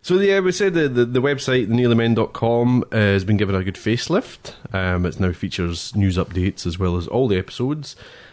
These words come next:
and information about the monthly challenge and much, much more. But we, we want to know what you want from the website because it is, you know, we've got the Facebook page, we've got Twitter, so there's a lot of interaction. What, what would, what would help you with, with the,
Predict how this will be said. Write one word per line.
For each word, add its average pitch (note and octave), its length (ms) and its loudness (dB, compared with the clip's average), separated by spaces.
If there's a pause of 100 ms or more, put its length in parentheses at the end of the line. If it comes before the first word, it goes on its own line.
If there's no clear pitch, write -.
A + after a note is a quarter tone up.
(140)
and F2+ 220 2
information F#2+ 460 0
about F2+ 160 -2
the F2+ 60 -6
monthly G2 260 -2
challenge G#3 360 0
and A#3 300 2
much, - 220 -2
much - 260 -6
more. G2+ 720 2 (100)
But B2 160 0
we, D#3+ 160 -4
we F#3+ 100 -2
want F3 180 0
to A2 260 0
know G2+ 160 0
what F#2+ 180 -4
you G2 140 -4
want G2 200 0
from G#2+ 140 -4
the G#2 60 2
website G#2+ 400 0
because G2 340 -4
it F2+ 80 -8
is, B2+ 460 -8 (360)
you A2+ 120 2
know, D#2+ 240 0 (480)
we've A#2 160 0
got C3 160 0
the G2+ 40 -2
Facebook F#2+ 360 -2
page, F#2+ 260 0
we've F2 80 -6
got G2+ 180 0
Twitter, F2 400 0
so F#2 160 -4
there's G#2 200 2
a G2+ 60 0
lot D#2 180 -2
of F2 80 -4
interaction. E2 460 -6
What, B2+ 180 -4
what A#2 180 -4
would, G#2+ 220 -4
what C3 100 2
would A2+ 120 -2
help F#2 200 -2
you F2 100 -2
with, E2+ 220 -6
with F#2+ 240 -4
the, F2 80 -10